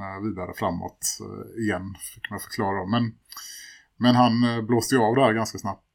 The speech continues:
sen då att, eh, ja, men om ni har kommit hit för att, att propagera för eran modell så, så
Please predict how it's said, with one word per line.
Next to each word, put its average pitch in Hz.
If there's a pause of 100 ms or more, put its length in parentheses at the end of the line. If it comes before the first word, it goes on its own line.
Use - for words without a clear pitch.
sen 101
då 95
att, -
eh, 104
ja, 110
men 123
om 120
ni 117
har 113
kommit 113
hit 107
för -
att, 101
att 98
propagera 104
för -
eran 92
modell 107
så, 98
så -